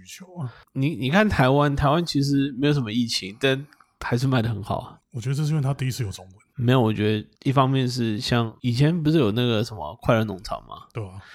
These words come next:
Speaker 2: 那快乐农场本身也是在台湾卖得很好啊，而且不是卖很好，就营收很好啊。
Speaker 1: 嗯。
Speaker 2: 它不需要卖了，但单纯女性玩家本身就有这个潜力啊。
Speaker 1: 对啊，可是我的意思就是说，因为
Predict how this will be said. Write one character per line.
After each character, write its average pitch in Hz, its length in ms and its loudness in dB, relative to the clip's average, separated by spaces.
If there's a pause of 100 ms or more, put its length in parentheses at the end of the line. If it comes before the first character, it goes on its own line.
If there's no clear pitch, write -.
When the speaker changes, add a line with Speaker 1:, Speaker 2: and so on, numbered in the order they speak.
(220)
Speaker 2:
那 143 100 2
快 160 180 4
乐 147 80 4
农 123 180 2
场 127 180 0
本 104 180 -2
身 107 420 -4 (180)
也 92 260 -2
是 - 200 -2
在 120 140 4
台 110 140 0
湾 101 120 -2
卖 107 180 -2
得 87 120 -6
很 - 100 -16
好 - 100 -10
啊， - 140 -12 (240)
而 117 80 -4
且 123 80 2
不 117 120 -2
是 123 60 0
卖 120 200 0
很 101 120 -4
好， 101 140 -4
就 107 80 -4
营 98 140 -6
收 104 200 -4
很 107 120 -14
好 - 260 -10
啊。 - 240 -18 (200)
Speaker 1:
嗯。 95 260 -10 (180)
Speaker 2:
它 110 120 -6
不 104 120 -6
需 - 100 -6
要 98 100 -4
卖 98 260 -6
了， - 220 -14
但 107 320 -4 (100)
单 170 180 2
纯 143 240 0
女 120 120 0
性 202 160 -2
玩 131 140 2
家 160 80 2
本 131 220 -4
身 139 380 -4
就 120 160 0
有 95 60 -2
这 87 100 -8
个 104 100 -6
潜 - 300 -8
力 64 200 -8
啊。 - 120 -14 (360)
Speaker 1:
对 175 120 0
啊， - 20 4
可 147 60 4
是 151 80 4
我 147 120 2
的 151 60 2
意 170 40 2
思 151 60 2
就 143 80 2
是 147 60 0
说， 147 140 0
因 147 60 0
为 160 140 0